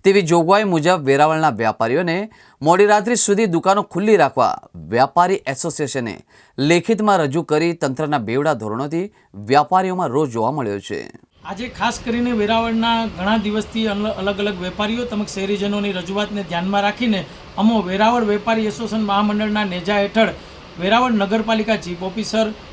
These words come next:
Speaker 2: જિલ્લા કલેક્ટર, એસ પી સાહેબ, સિટી પોલીસ સ્ટેશન, ડેપ્યુટી કલેક્ટર સાહેબ અને, અ, ભાજપ, અ,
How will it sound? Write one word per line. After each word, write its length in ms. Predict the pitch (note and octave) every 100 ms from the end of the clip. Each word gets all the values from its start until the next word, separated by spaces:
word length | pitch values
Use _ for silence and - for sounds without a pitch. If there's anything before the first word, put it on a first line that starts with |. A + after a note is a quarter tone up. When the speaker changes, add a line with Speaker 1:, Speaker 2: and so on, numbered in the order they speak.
| - D3+
Speaker 2:
જિલ્લા 200 | E3+ F#3
કલેક્ટર, 400 | G3+ G3+ - G#3 A3+ - - - E3
એસ 120 | D#3+
પી 100 | A3
સાહેબ, 320 | G3+ A3 A3 A3 - - -
સિટી 240 | F#3 F3
પોલીસ 220 | G3 G#3+
સ્ટેશન, 340 | G#3+ A3 G#3 A3
ડેપ્યુટી 400 | E3+ E3 F#3+ G#3
કલેક્ટર 380 | A3 A3 - A3
સાહેબ 320 | A3 A3+ A3 - - - -
અને, 380 | G3 A3 A3+ G#3 -
અ, 220 | F#3+ F3 E3+ D#3+
ભાજપ, 340 | D#3+ F3 A#3+ A#3+ - - - F#3+
અ, 240 | F#3+ F#3